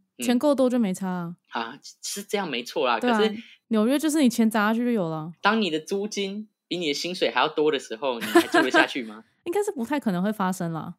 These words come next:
Speaker 1: 是吗？
Speaker 2: 除非你住什么 Manhattan 的 penthouse。
Speaker 1: 对啊，啊。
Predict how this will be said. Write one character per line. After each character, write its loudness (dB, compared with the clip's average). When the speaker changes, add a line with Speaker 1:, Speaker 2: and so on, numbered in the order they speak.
Speaker 1:
是 -8
吗？ 2
Speaker 2:
除 2
非 6
你 6
住 4
什 4
么 4
Manhattan 4
的 0
penthouse。 -4
Speaker 1:
对 2
啊， -4
啊。 6